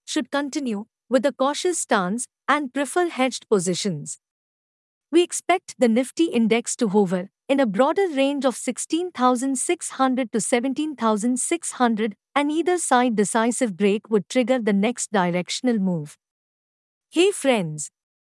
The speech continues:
these were the updates for the week. Thanks for listening. For more updates,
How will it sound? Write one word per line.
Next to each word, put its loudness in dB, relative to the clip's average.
these 2
were 2
the 0
updates -2
for 2
the 4
week. -4
Thanks -2
for 4
listening. -2
For 4
more 0
updates, 0